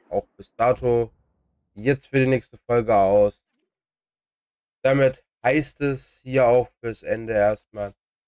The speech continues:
lasst ein Abo da, lasst einen kostenlosen Like noch da und aktiviert die Glocke, dass ihr immer benachrichtigt werdet. Natürlich, Abo ist auch kostenlos. Mein Ziel sind siebtausend Abonnenten, dabei könnt ihr mir nur helfen.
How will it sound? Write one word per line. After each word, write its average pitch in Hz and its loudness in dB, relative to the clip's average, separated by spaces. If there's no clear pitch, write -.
lasst 117 -6
ein 107 -2
Abo 107 -4
da, 101 -2
lasst 117 -6
einen 107 -4
kostenlosen 107 -8
Like 135 -4
noch 135 -2
da 123 0
und 151 2
aktiviert 135 -2
die 117 -10
Glocke, 120 -2
dass 117 -6
ihr 131 -6
immer 147 2
benachrichtigt 143 -2
werdet. 127 0
Natürlich, 117 -8
Abo 120 -2
ist 110 -10
auch 120 -2
kostenlos. 107 -12
Mein 117 -12
Ziel 127 -8
sind 123 -6
siebtausend 117 -4
Abonnenten, 117 -6
dabei 110 -10
könnt 117 -14
ihr 135 -6
mir 147 0
nur 143 2
helfen. 135 -2